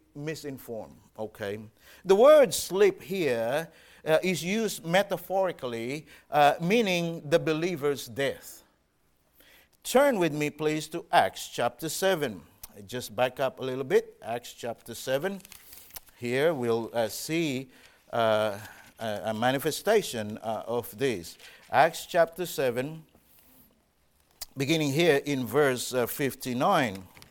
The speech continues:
<clears throat> Acts seven, uh, verse fifty-nine. "And they stoned Stephen, calling upon God and saying,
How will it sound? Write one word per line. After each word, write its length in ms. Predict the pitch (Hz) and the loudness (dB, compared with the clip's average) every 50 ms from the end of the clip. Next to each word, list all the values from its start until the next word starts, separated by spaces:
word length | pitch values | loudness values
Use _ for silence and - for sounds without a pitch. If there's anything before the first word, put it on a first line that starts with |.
| - - - - - | -10 -10 -8 -8 -6
<clears throat> 200 | - 175 147 110 - - _ _ _ - - - _ _ _ _ _ _ _ _ _ _ _ _ _ _ _ _ _ _ _ _ _ - - - | -6 -6 -6 -8 -10 -16 _ _ _ -20 -20 -20 _ _ _ _ _ _ _ _ _ _ _ _ _ _ _ _ _ _ _ _ _ -16 -14 -6
Acts 420 | - 101 104 123 139 - - - - - - - | -2 0 2 2 0 -2 -6 -10 -10 -12 -16 -16
seven, 600 | - - - 156 160 147 120 120 120 135 147 135 - _ _ _ _ _ _ _ _ _ _ | -10 -4 -2 0 0 0 -2 -4 -4 -6 -8 -12 -16 _ _ _ _ _ _ _ _ _ _
uh, 160 | 117 117 113 | -8 -8 -8
verse 640 | 110 113 107 117 147 143 123 117 113 104 - - - _ - | -8 -8 -4 -2 2 2 4 2 2 -2 -6 -12 -14 _ -18
fifty-nine. 920 | - - 131 117 - - - - 120 127 143 151 143 123 101 87 80 87 - _ _ _ _ _ _ _ - - _ _ _ _ _ _ _ _ _ _ _ _ _ _ _ _ _ _ _ _ _ _ _ | -10 -6 -6 -6 -6 -8 -10 -6 -2 0 2 2 2 0 -2 -4 -8 -14 -18 _ _ _ _ _ _ _ -20 -20 _ _ _ _ _ _ _ _ _ _ _ _ _ _ _ _ _ _ _ _ _ _ _
"And 280 | 156 165 160 160 160 147 | 4 4 4 4 2 4
they 600 | 170 247 285 262 175 143 127 127 135 156 170 160 - - - - - - | 6 6 8 8 8 6 6 4 0 -2 -2 -4 -6 -10 -16 -20 -20 -16
stoned 720 | - - - - - 220 208 180 156 143 135 135 135 123 113 | -14 -12 -6 0 4 6 6 6 6 4 2 0 -2 -4 -6
Stephen, 800 | - - - - 170 175 165 - - - 104 101 120 147 156 147 - _ _ _ _ _ _ _ _ _ _ _ _ _ _ _ _ _ - | -8 -10 -6 -2 0 0 0 -2 -4 -8 -8 -8 -8 -10 -10 -14 -18 _ _ _ _ _ _ _ _ _ _ _ _ _ _ _ _ _ -2
calling 500 | - 165 196 240 247 220 214 202 190 180 | 4 8 10 10 10 10 8 6 2 0
upon 460 | 143 147 - - 160 156 147 139 123 | -2 0 2 2 2 2 2 0 2
God 500 | 117 160 180 175 143 127 120 120 127 120 - - - - - _ | 4 6 6 6 6 6 4 2 0 -2 -6 -8 -10 -12 -10 _
and 180 | - 135 131 123 | -4 -2 -2 -2
saying, 580 | - - 175 165 156 135 127 120 120 113 110 | -2 -2 0 0 0 0 -2 -2 -4 -6 -10